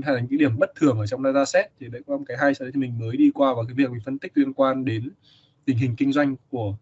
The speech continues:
của, của, của công ty. Nhưng mà mình cũng sẽ, phần này chắc là nó đang nằm ở cái, cái, cái slide này nó đang nằm ở cái, cái level là mình đang mô tả lại thôi, chứ mình chưa có nhiều những cái phần liên quan đến mình đề xuất xem, xem là doanh nghiệp họ, họ nên làm gì. Cái đấy không sao, nhưng mà những cái,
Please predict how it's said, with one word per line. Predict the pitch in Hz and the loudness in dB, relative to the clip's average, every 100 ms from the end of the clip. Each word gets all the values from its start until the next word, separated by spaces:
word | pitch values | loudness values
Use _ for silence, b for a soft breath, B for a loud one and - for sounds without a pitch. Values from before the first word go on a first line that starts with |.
| _ _ _ _ _ _ - | _ _ _ _ _ _ -10
của, | 117 107 | -10 -8
của, | 113 | -8
của | 104 107 98 | -6 -6 -6
công | 139 135 | -4 4
ty. | 147 143 | 6 6
Nhưng | 151 | 2
mà | 127 | -8
mình | 120 110 | -6 -6
cũng | 143 | -8
sẽ, | 160 147 156 - - | -4 -4 -4 -8 -6
phần | 127 | -2
này | 117 104 | 0 0
chắc | 147 | 2
là | |
nó | 151 123 | 2 4
đang | 139 143 | 4 4
nằm | 139 127 117 | 4 2 -2
ở | 107 98 | -4 -6
cái, | 107 | -8
cái, | - 127 151 | -6 -4 -4
cái | 123 | -6
slide | 113 151 143 | -6 0 0
này | 135 123 | 0 -2
nó | 110 | -2
đang | 127 | -2
nằm | 131 | -4
ở | 117 107 107 | -2 -4 -4
cái, | 113 113 143 - b b _ | -6 -4 -6 -8 b b _
cái | 127 | -2
level | 127 135 135 120 | 2 4 2 0
là | |
mình | 110 113 | -2 -2
đang | 120 131 135 | -2 -2 2
mô | 156 160 | 2 2
tả | 156 113 104 | 2 0 0
lại | 117 - | -6 0
thôi, | 143 135 | 2 2
chứ | - 151 | 0 -2
mình | 135 110 | -2 0
chưa | 151 147 143 139 | 4 4 4 -2
có | 117 | -8
nhiều | 117 147 147 117 | -2 2 2 0
những | 120 | -6
cái | 123 | -10
phần | - 147 117 110 b b b | 0 0 0 -8 b b b
liên | 135 143 | 4 4
quan | 139 139 | 2 0
đến | 131 135 | 2 0
mình | 131 | -2
đề | 117 | -2
xuất | 107 190 | -2 -4
xem, | - 143 | -4 -4
xem | 139 | -2
là | 123 | -2
doanh | 131 139 | -2 -2
nghiệp | 127 - | -2 -4
họ, | 120 | -10
họ | 139 | -8
nên | 131 135 | -6 -4
làm | 120 107 | -2 -2
gì. | 117 110 - _ | -2 -4 -6 _
Cái | 113 | -12
đấy | 113 | -8
không | 139 | -6
sao, | 135 139 143 | -2 -4 -4
nhưng | 151 | -4
mà | |
những | 135 143 - | -2 -4 -2
cái, | 117 113 196 | -2 2 0